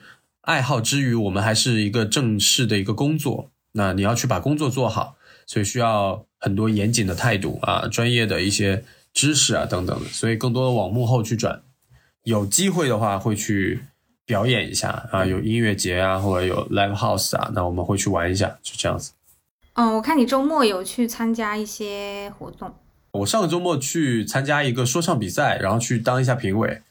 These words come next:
Speaker 1: 就是那个也属于一个地下比赛，那个是算是年轻的小伙伴他们去办的，然后就是各个城市会做一些巡回的那种比赛，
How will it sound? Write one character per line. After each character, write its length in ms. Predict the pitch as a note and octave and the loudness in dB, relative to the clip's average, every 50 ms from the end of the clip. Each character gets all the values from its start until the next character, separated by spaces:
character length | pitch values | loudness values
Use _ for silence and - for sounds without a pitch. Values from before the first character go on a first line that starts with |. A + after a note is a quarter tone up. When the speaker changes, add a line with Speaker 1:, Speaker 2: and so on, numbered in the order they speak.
| _ _ - - - - - - _ _ | _ _ -20 -20 -20 -20 -20 -20 _ _
Speaker 1:
就 140 | - B2+ A#2 | -2 0 0
是 760 | - - B2 A2+ A2 G#2+ G#2 G2+ G2 G2 F#2+ F#2+ - - - B2+ | 2 2 2 2 2 2 2 2 2 2 2 0 0 -2 -2 0
那 100 | B2+ A#2+ | 2 2
个 140 | A#2 B2 | 2 2
也 240 | A#2 G#2 G2+ A#2 C#3+ | 0 0 0 0 0
属 180 | C3+ C3+ A#2+ G#2+ | 2 2 2 2
于 60 | A2+ | 2
一 60 | A#2 | 2
个 80 | C3 B2+ | 0 0
地 160 | C3 D#3 C#3 | 0 0 0
下 160 | - D3 B2+ | 2 0 0
比 120 | C3+ - - | 0 -2 -4
赛， 320 | - - - - - - _ | -2 -2 -2 -2 -4 -6 _
那 100 | - A#2 | -2 0
个 80 | A2+ A2+ | 2 2
是 160 | - - B2 | 2 2 2
算 220 | A2+ - B2+ A#2+ | 2 2 2 2
是 320 | A2+ - A2+ G#2 F#2+ G2 - - - - - - - - | 2 2 2 2 0 0 -4 -8 -16 -20 -20 -18 -6 -2
年 180 | C3 B2 A#2 | 0 0 2
轻 140 | A2+ C3+ C3+ | 2 2 2
的 80 | C3 B2 | 2 2
小 160 | B2 A#2 A2 | 2 2 0
伙 140 | A2+ G#2+ G2 | 0 0 0
伴 180 | A#2 A#2 A2 | 2 2 2
他 100 | G#2 A2 | 2 2
们 440 | A2 G#2+ G#2+ G#2 G2 G2 G2 F#2+ - - - - - | 2 2 2 2 2 2 0 0 -2 -4 -6 -6 -4
去 160 | - - A2 | -2 -2 0
办 300 | A2+ C#3+ C3 A#2 G#2 F#2+ | 2 2 2 2 2 0
的， 180 | - - - A#2+ G#2+ | -2 -4 -4 -2 -2
然 120 | F#2+ F#2+ | 0 0
后 160 | G2 G#2 G2+ | 2 2 0
就 80 | G2 G2+ | 0 0
是 120 | G2 - A2+ | 0 0 0
各 160 | - A#2+ A2 | 0 -2 0
个 140 | G#2 G#2+ G2 | 0 -2 -2
城 220 | - - F#2 F#2+ | -2 -4 -4 -2
市 180 | G2+ - C3 A2+ | 0 0 0 0
会 180 | G2+ A#2+ G#2+ | 0 0 -2
做 180 | G#2 - A#2 G#2+ | -2 0 -2 0
一 40 | G2+ | 0
些 100 | A2+ G#2+ | 0 -2
巡 260 | G#2+ - G2 G#2+ A2 | -2 0 0 0 0
回 180 | A2 F#2 F#2 | 0 0 0
的 100 | F#2+ G2+ | 0 0
那 120 | G#2 G#2+ G2+ | 0 0 0
种 200 | F#2+ F#2+ F2+ F#2 | 0 -2 -2 -2
比 100 | F#2+ F2 | -4 -2
赛， 300 | - - - - - | -2 0 -2 -2 -4